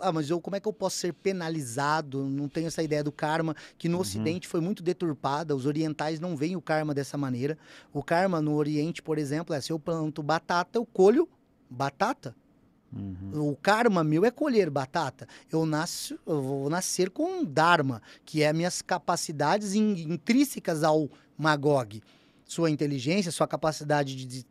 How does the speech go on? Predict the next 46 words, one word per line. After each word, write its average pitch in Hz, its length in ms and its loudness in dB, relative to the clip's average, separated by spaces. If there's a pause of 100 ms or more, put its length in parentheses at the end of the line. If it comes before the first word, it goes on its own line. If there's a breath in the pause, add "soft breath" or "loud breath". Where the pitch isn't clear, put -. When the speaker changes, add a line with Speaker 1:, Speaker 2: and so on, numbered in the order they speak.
Speaker 1:
de 143 120 -6
vontade 151 760 2
e - 20 -16
tudo 170 120 0
mais. 165 140 0 (320 loud breath)
Isso 208 300 0
é 269 40 2
um 220 200 4
dharma 170 400 6
que - 120 -2
eu 147 80 2
trago 143 400 0
de, 131 220 -8
talvez, 147 460 2
de 143 60 0
outras 147 360 -2
épocas. 135 340 -4 (240 loud breath)
Mas 165 300 2
o 185 60 0
meu 214 180 2
karma 220 360 -2
é - 20 -2
fruto 285 320 -8
do 269 100 -20
que - 80 -10
eu 381 80 -2
planto, 185 580 2 (300)
entende? 139 460 0 (200 loud breath)
Agora, 160 480 4 (120)
o 180 100 -4
que - 160 -10
que - 100 -4
eu 311 140 2 (580)
tenho 190 280 2
a 180 100 4
entender 175 560 2
sobre 165 320 -4
isso? 139 340 -6 (380 loud breath)
Eu 135 100 -2
acredito 170 400 -4
que 175 120 -8
nesse 175 240 -4
aspecto - 680 -6
a 135 120 -6
gente 151 320 -8
volta 160 520 -2